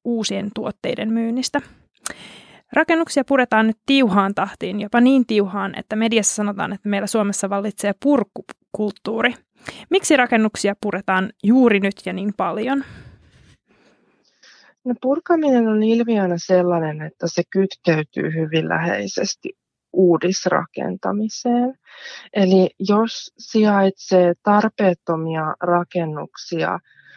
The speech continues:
Speaker 2: ähm, arvottomalla maalla, eli esimerkiksi väestöltään vähenevillä paikkakunnilla, niin tällaisia rakennuksia ei yleensä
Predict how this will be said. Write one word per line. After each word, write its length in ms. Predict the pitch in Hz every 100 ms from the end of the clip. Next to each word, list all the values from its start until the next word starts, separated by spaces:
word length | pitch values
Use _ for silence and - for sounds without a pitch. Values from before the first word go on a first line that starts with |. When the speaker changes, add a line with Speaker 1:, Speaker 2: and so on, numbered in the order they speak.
| - _ 185
Speaker 2:
ähm, 340 | 160 156 151 147 - _ _ _
arvottomalla 840 | 220 220 214 175 - 160 156 151 151
maalla, 800 | 156 147 143 170 185 104 143
eli 240 | 202 170 160
esimerkiksi 920 | 165 - 175 165 196 - 262 - - -
väestöltään 680 | 190 185 - 170 160 165 156 160
vähenevillä 760 | 160 160 160 170 170 180 180 -
paikkakunnilla, 840 | 190 92 - 196 - 196 196 196 208 - - - -
niin 100 | 208
tällaisia 480 | 247 294 349 254 220
rakennuksia 760 | 214 - 190 180 - - 175 -
ei 260 | 185 175 170
yleensä 460 | 160 175 - -